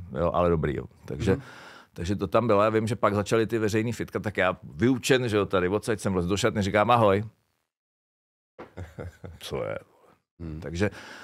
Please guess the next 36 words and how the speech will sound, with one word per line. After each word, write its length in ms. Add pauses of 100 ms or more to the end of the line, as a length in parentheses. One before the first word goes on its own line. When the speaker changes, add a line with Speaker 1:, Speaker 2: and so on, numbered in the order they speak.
(280)
Speaker 1:
takže 240
se 100
to 140
změnilo 340
a, 180 (200)
eh, 40 (800)
nebyla 540
to 100
taková 340
ta 100
hra 300
na 140
ten 200
efekt. 340
Fakt 220
to 140
byl 160
sport 520 (280)
Speaker 2:
Mhm. 200
Speaker 1:
v 100
té 80
době. 340 (140)
Speaker 2:
Mhm. 220 (220)
Speaker 1:
Dneska 400
je, 120 (280)
a 300
nebylo 300
to 140
o 100
tom, 220
že 100
si 160
vy-, 200
vytvářím 640
ten 280
obal. 380